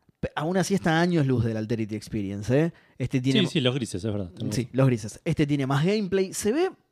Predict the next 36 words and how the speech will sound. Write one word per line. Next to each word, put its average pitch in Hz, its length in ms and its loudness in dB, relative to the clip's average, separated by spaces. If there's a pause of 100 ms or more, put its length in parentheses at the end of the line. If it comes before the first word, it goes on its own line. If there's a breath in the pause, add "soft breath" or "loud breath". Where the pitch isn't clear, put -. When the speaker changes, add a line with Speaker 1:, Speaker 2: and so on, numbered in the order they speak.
Speaker 1:
se - 160 -8
ve 427 80 -2
bastante 233 500 -2
bien, 139 460 0 (100)
de 127 160 -2
hecho. 220 320 0 (400 loud breath)
Si - 140 0
bien 202 120 6
parecería 190 440 4
ser 208 200 2
un 175 100 4
asset 165 240 2
flipper, 165 500 2 (640 soft breath)
se - 140 -2
ve 139 120 2
bastante 139 360 0
bien. 175 140 2
Ya 214 120 0
voy 208 60 4
a 180 40 4
llegar 127 200 0
a 101 40 -2
eso 104 60 0
Speaker 2:
Es 117 60 -2
un 117 120 2
asset 170 100 0
Speaker 1:
igualmente. 135 180 2
Speaker 2:
flipper 139 260 0
de 107 120 0
buenos 120 320 0
assets, 104 340 -4
digamos. 110 320 -2 (180)
Speaker 1:
Exactamente, 254 720 2
claro, 240 380 2
pero 226 260 0 (1200 loud breath)
el, 190 140 -10